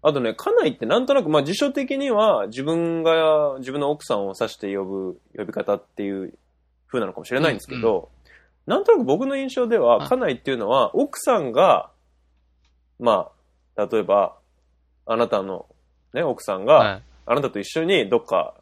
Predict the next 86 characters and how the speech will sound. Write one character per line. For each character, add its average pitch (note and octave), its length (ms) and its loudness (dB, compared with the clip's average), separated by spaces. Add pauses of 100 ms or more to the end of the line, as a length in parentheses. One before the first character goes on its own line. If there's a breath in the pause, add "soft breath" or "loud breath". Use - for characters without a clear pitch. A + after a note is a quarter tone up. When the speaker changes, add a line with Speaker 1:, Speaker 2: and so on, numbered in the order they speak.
Speaker 1:
お A2 80 -8
出 A2 100 4
か A2+ 120 4
け A2 100 0
し - 120 -16
て、 - 280 4 (880)
Speaker 2:
あ C3+ 60 -6
ー。 C#3+ 840 0
Speaker 1:
え C3+ 140 -20 (400)
ー、 G#2 140 -10
こ G#2+ 140 -4
ち A2+ 100 -4
ら G#2 140 2
の、 F#2+ 300 -8 (220)
い A2 100 -6
つ G#2+ 80 -10
も G#2 80 -4
お G2+ 60 -4
世 C3 100 -2
話 - 40 2
に A#2 40 -2
な A#2+ 80 4
っ - 20 -2
て - 80 -4
お - 20 2
り G#2+ 60 -4
ま B2+ 120 2
す、 A2+ 120 -10
旬 A#2 240 -4
の G2 80 -4
家 C3+ 140 0
内 C#3 140 2
で G#2+ 80 0
ご G#2 120 -2
ざ A2 120 2
い G#2+ 40 0
ま A#2 120 -2
す - 100 -10
っ - 20 -20
て A2+ 80 -2
自 A#2 180 -4
分 A#3 140 2
の C4 100 2
こ C4+ 120 0
と A3+ 140 2
を B2 40 2
指 - 200 -4
す - 180 -16 (380)
時 E3+ 40 -8
に - 0 -
Speaker 2:
な F3 120 6
る F#3+ 80 -4
ほ F#3+ 160 -6
ど - 20 -6
ね。 A3+ 320 -4 (400 soft breath)
Speaker 1:
言 C#3+ 200 2
う C3+ 60 -4
感 F#3 340 -2
じ F3+ 160 -4
の G3 140 -2
言 C3+ 320 -2
葉 C#3+ 160 8
っ C#3+ 100 -6 (320)
て C#3+ 100 -2
い A#2 280 2
う A#2+ 80 -8
印 A#2+ 160 -2
象 A2+ 160 0
が G#2 80 0
あ G2 40 2
り F#2+ 60 -6
ま - 60 -10
す - 80 -8
ね、 D#3 40 2
Speaker 2:
は D3 100 2
あ B2+ 60 -4
は A#2 140 -8
あ G#2+ 160 -6
は G#2+ 200 -10
あ - 0 -
は G2+ 40 -10
あ。 - 20 -12
Speaker 1:
僕 G2+ 120 -6
は。 F#2 80 -8
う F2+ 60 -10
ん。 - 100 -18